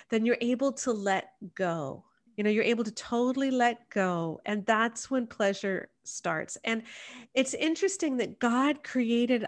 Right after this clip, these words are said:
our bodies and our relationships where that most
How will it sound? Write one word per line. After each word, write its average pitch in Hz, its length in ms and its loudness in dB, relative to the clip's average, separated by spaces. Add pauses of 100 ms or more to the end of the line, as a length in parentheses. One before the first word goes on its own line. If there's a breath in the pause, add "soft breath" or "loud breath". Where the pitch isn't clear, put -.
our 214 380 4
bodies 254 560 4
and 214 180 2
our 214 140 4
relationships 196 1160 -2 (340)
where 226 420 4 (320 loud breath)
that 226 300 4 (120)
most 247 420 4